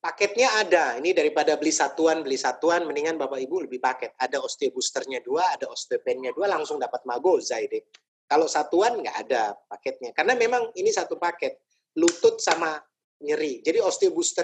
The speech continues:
itu bukan sakit, tapi memberikan, belum, Mas.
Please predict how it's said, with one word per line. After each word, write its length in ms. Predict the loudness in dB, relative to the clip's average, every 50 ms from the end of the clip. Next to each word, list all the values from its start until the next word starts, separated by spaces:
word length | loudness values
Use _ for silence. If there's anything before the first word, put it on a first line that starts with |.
| -2
itu 160 | -2 -4 -8 -10
bukan 240 | -6 -6 -6 -6
sakit, 480 | -4 -4 -6 -6 0 2 2 2 2 -2 _ _ -20 -20 -20 _ _ _
tapi 240 | _ -6 -4 -2 -2 -2
memberikan, 580 | -2 0 0 0 0 0 0 -2 -2 -2 -4 -8 -14 _ _ _ _ _ _ _ _ _ _ _ _ _ _ _ _ _ _ -20 -20 _ _ 4
belum, 240 | 6 6 6 4
Mas. 320 | 0 -2 -2 -6 -10 -14